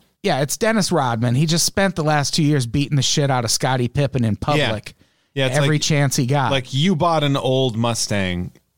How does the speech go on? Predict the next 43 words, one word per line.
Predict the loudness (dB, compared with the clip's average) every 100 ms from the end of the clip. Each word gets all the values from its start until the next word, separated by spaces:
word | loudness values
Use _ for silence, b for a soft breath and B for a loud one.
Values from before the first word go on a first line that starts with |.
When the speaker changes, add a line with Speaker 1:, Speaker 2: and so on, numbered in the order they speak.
| _
Speaker 2:
It's | -6 -4
gonna | -2 0
have | 0 -2
old | -2 -2 -2 -2
Mustang | -2 -2 -2 -2 -2
problems. | 0 0 0 -2 -2 -4
Speaker 1:
<laughs> | -6 B B -6
Speaker 2:
You | -2
know, | 0
if | -2 0
you | 2
know | 2 4 2
what | 2 0 0
you're | -2
getting, | 0 0 -2 -2
like, | -2 -2 -4 B B
there's | 0 0 2
no | 2 2
way | 2 2
they | 0
were | 0
like, | 0
"We | 2 0
weren't | 2 0 0
expecting | -4 -2 -4 -2 -4 -2
this | -2 -2 -2
from | 0 0 0
Dennis | 0 0 0 0
Rodman, | 0 0 0 0 0
the | 0 0
guy | 0 0
that | -2 -4 -8 B -6
attempted | -4 -2 -2 0 -2 -4
to | -2 -2
murder | 0 0 0 2 0
Scottie | -2 -2 -2 -2
Pippen | -2 -4 0 0
in | -2
front | -2 -2 -2
of | -4
forty | -4 -2 -2
thousand | -2 -2 -2 -2
people." | -2 -2 -2 -4